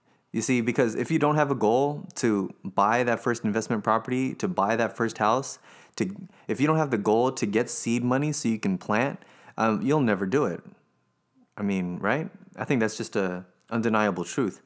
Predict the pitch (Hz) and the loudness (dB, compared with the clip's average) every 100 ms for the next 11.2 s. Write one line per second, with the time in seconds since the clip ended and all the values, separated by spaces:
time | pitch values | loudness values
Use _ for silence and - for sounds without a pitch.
0 | - - - - - 117 117 107 107 143 | -20 -20 -20 -20 -2 0 0 -2 -2 2
1 | 147 135 135 139 113 110 123 113 101 131 | 2 2 2 2 2 4 2 0 -2 -2
2 | - 107 98 110 135 110 98 101 - 120 | 0 0 2 2 2 2 0 -2 0 2
3 | 127 120 101 127 123 110 98 107 98 104 | 4 2 0 -2 -2 -2 0 -2 0 -2
4 | - 113 - 117 107 104 113 98 - 123 | -2 -4 0 0 0 0 0 -2 -2 0
5 | 117 113 107 117 117 107 104 104 98 - | 0 0 -2 0 0 2 0 0 -2 -2
6 | 120 123 98 95 117 107 95 - 104 101 | -2 0 0 0 0 -2 -6 -4 -2 0
7 | 101 98 90 104 113 110 - 123 113 98 | 0 -2 -6 -2 -4 -4 -4 -4 -2 -2
8 | 95 92 - - - - 101 98 90 87 | -2 -4 -10 -20 -6 -2 0 0 -2 -2
9 | 92 113 160 139 92 87 87 87 90 92 | 0 2 2 2 0 -2 -6 -8 -10 -14
10 | _ _ _ _ 120 131 123 101 90 117 | _ _ _ _ 0 2 2 0 0 -2
11 | 85 | -4